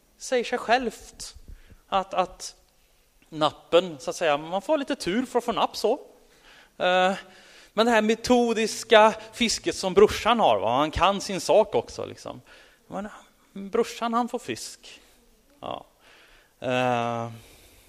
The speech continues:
jag tänker, vi har så väldigt många olika människor där ute. Du har mannen på gatan. Eh, du har den, eh, rike direktören. Du har den, eh,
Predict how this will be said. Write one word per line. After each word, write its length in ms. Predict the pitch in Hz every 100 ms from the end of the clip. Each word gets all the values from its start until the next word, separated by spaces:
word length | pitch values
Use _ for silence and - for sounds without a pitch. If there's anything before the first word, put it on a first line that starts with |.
| _ _ _ _ _ _ - -
jag 120 | 214
tänker, 440 | 294 226 208 170 - - -
vi 120 | 233
har 220 | 262 190 - -
så 140 | - 247
väldigt 260 | 269 190
många 220 | 233 185
olika 640 | 139 226 226 143 127 - 143
människor 760 | 175 175 117 117 - 214 - - - _
där 200 | 151 151
ute. 340 | 151 - 170 - - _ _ _ _ _ _ _ _ _ _
Du 100 | 202
har 380 | 190 190 180 185 - - _ _ _ _ _ _ _ _ _ _ _
mannen 400 | - 208 180 170
på 80 | 156
gatan. 640 | 156 175 135 - 143 185 151 - - - - 139
Eh, 420 | 143 139 139 135 139 131 - _
du 140 | -
har 220 | 202 202
den, 200 | 185 185
eh, 240 | 185 180 175
rike 300 | 190 - 143
direktören. 640 | 143 156 - 123 107 131 135 _ _ _ _ _ _ _ _ _ _
Du 80 | -
har 180 | 180 165
den, 240 | 160 160
eh, 440 | 156 156 160 160